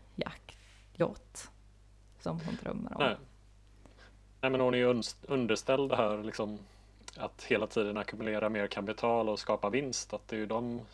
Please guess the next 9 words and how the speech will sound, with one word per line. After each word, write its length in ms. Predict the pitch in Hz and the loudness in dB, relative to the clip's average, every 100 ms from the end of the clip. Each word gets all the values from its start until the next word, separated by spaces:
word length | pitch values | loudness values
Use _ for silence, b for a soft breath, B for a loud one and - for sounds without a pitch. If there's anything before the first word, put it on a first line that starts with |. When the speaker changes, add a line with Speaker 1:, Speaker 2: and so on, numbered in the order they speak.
| - - - | -20 -20 -2
Speaker 2:
reglerna 480 | 110 101 104 101 101 | 0 2 -2 -4 -4
som 140 | 101 | -6
styr 280 | - 98 95 | -6 -4 -4
henne 240 | 107 123 123 - - - | -6 -10 -12 -18 -20 -10
egentligen, 440 | 101 90 - 135 135 101 98 - - | -8 -8 -8 -10 -10 -10 -10 -12 -12
på 100 | 104 | -10
något 80 | |
sätt. 300 | - - - - - - - - - | -10 -12 -14 -20 -20 -20 -20 -20 -8
Eller? 200 | 131 | -8